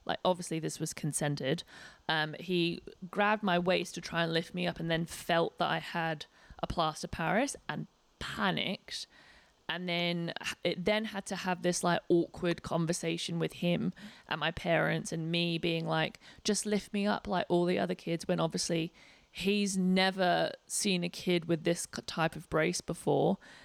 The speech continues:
um, and doesn't know how to react. And so you then become, you already feel very different.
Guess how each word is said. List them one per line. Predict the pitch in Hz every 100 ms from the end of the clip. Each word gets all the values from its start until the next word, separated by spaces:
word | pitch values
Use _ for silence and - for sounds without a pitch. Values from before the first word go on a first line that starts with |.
| - _ 175
um, | 175 165 165 -
and | 180
doesn't | 190 175 180
know | 180
how | 180 185 180
to | 180
react. | 180 208 214 - -
And | 180 185
so | 196
you | 185 180 196
then | 202 226 226
become, | 214 - 185 165 165 175 - - -
you | 190 -
already | 214 247 254 226
feel | 202 - 170 170 165
very | 160 147 151
different. | - - - 139 156 180